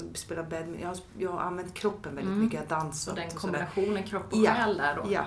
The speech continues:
Speaker 2: Mm.
Speaker 1: den blev ju perfekt, kan
Speaker 2: Mm.
Speaker 1: man säga. Mm.
Speaker 2: Just det, och nu var det något annat än, än Ica-yogaboken
Speaker 1: Ja.
Speaker 2: i trikåer.
Speaker 1: Ja, men det var ju det, det var ju det.
Speaker 2: Ja.
Speaker 1: Ja, ja, det var, det var, det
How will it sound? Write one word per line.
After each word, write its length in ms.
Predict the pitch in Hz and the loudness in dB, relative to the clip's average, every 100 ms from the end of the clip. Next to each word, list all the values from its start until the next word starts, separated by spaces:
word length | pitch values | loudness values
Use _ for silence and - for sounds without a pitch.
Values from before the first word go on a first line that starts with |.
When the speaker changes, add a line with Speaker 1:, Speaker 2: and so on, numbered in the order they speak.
| - | -4
Speaker 2:
Mm. 220 | 170 170 202 | -12 -8 -4
Speaker 1:
den 140 | 185 | -2
blev 180 | 156 151 | -2 -4
ju 60 | - | -8
perfekt, 440 | - - - - | -10 -10 -10 -12
kan 100 | - | -10
Speaker 2:
Mm. 120 | 73 | -8
Speaker 1:
man 100 | - | -8
säga. 260 | - - - - - - | -8 -10 -12 -14 -14 -10
Mm. 300 | 170 165 170 - - | -8 -8 -12 -16 -16
Speaker 2:
Just 260 | - - - | -14 -12 -12
det, 80 | 160 | -10
och 60 | |
nu 100 | 180 | -8
var 160 | 190 175 | -6 -6
det 80 | 160 | -6
något 180 | 160 | -8
annat 320 | 165 147 - - | -8 -10 -10 -10
än, 220 | 156 160 | -12 -10
än 300 | 156 156 156 - - | -10 -10 -10 -12 -10
Ica-yogaboken 1400 | 175 - 143 151 - - - 180 175 175 156 151 151 156 | -10 -10 -12 -12 -14 -20 -16 -10 -4 -2 0 -2 -4 -6
Speaker 1:
Ja. 60 | 160 | -6
Speaker 2:
i 120 | - - - - - - | -10 -14 -18 -20 -18 -8
trikåer. 520 | 196 180 175 147 214 - | -6 -2 0 0 -2 2
Speaker 1:
Ja, 100 | 214 | 4
men 120 | 214 | 8
det 60 | 208 | 8
var 200 | 185 180 | 8 6
ju 60 | 170 | 6
det, 240 | 135 165 - | 2 -2 -6
det 80 | 185 | -6
var 180 | 175 170 | -2 0
ju 80 | 160 | 0
det. 220 | 151 156 156 - | -4 -8 -12 -14
Speaker 2:
Ja. 60 | 160 156 - | -14 -14 -10
Speaker 1:
Ja, 320 | 165 165 165 160 - | -6 -6 -6 -10 -16
ja, 60 | 170 | -12
det 180 | 170 165 | -12 -10
var, 240 | 175 85 - | -12 -12 -10
det 60 | 175 | -12
var, 160 | 170 170 | -12 -14
det 60 | - | -14